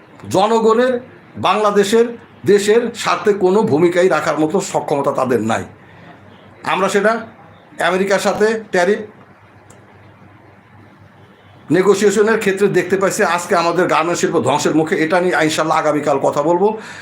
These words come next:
কোন পর্যায়ে আছে এটা এবং ট্যারিফে বাংলাদেশের অবস্থানটা কোন জায়গায়, পক্ষান্তরে আমাদের প্রতিদ্বন্দ্বী যারা গার্মেন্টসের ক্ষেত্রে সেই সমস্ত দেশগুলোর অবস্থানটা কোথায়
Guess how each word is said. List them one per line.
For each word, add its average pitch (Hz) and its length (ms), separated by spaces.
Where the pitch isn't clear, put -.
কোন 233 220
পর্যায়ে 202 480
আছে 170 300
এটা 226 360
এবং 190 340
ট্যারিফে 202 380
বাংলাদেশের 180 460
অবস্থানটা 180 440
কোন 202 240
জায়গায়, 208 320
পক্ষান্তরে 214 640
আমাদের 190 400
প্রতিদ্বন্দ্বী 190 580
যারা 160 420
গার্মেন্টসের 185 480
ক্ষেত্রে 151 400
সেই 202 200
সমস্ত 208 280
দেশগুলোর 170 520
অবস্থানটা 160 420
কোথায় - 380